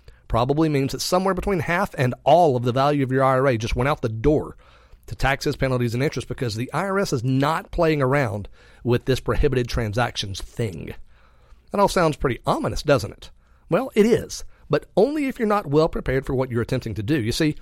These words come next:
it is both legal and frequently wise to buy real estate in an I R A, but there is a generalization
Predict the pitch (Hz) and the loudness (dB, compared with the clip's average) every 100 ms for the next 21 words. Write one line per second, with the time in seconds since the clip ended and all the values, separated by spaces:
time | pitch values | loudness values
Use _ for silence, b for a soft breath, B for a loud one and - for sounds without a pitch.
0 | b b - 147 _ 175 202 131 101 127 | b b -6 -6 _ 8 8 8 2 -4
1 | 110 113 117 135 151 175 - 120 - 180 | -2 -2 0 0 2 2 0 -4 -2 -2
2 | 262 233 180 147 135 190 208 147 - 147 | -2 -2 0 2 4 2 2 -2 -2 0
3 | 156 147 143 156 - 139 147 127 139 120 | 0 2 2 2 0 -2 -2 -2 -2 0
4 | 117 131 175 117 139 139 156 175 165 147 | 0 2 2 2 2 2 0 0 0 0
5 | 120 131 156 190 208 170 190 196 117 107 | 0 -2 0 2 2 4 2 0 -4 -6